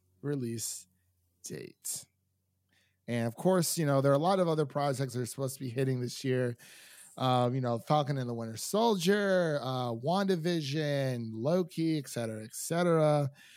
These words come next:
Um, we just, we haven't heard too much.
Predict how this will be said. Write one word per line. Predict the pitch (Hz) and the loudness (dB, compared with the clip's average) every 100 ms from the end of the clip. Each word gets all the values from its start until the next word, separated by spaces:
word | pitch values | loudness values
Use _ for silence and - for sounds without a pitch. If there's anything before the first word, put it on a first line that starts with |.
| - - - _ - | -20 -20 -20 _ -2
Um, | 131 131 127 120 113 | 2 4 2 0 -2
we | 113 143 | 0 2
just, | 151 - - | 2 0 2
we | 165 | 6
haven't | 185 185 175 165 _ | 6 6 4 -2 _
heard | - - 127 151 165 160 151 135 - | -14 -8 -2 2 4 4 2 -2 -10
too | - 160 160 | -4 -2 0
much. | 127 123 151 - - - | 0 0 0 -2 -10 -10